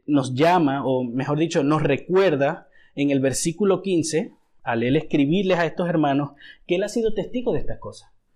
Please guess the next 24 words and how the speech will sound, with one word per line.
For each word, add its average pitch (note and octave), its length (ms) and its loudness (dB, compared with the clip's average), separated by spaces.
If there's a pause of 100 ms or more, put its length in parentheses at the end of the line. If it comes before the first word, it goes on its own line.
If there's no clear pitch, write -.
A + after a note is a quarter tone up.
(240)
En C3+ 60 0
el C3+ 60 2
versículo F#3 460 2
quince G3 220 -2
de F3+ 80 2
Efesios F#3+ 260 -2 (100)
dice, F3 80 -4
"Por F3 120 0
esta F3 160 0
razón G#3 360 0
también G3+ 340 0
yo, A3 240 2
habiendo F#3+ 400 4
oído G3+ 240 0
de F#3 120 0
la E3 120 2
fe G#3 240 0
en G3+ 80 -6
el F#3 100 -2
Señor F#3 520 0
que D#3 180 0
hay B3+ 240 0
entre F3 240 0
ustedes A#2+ 540 0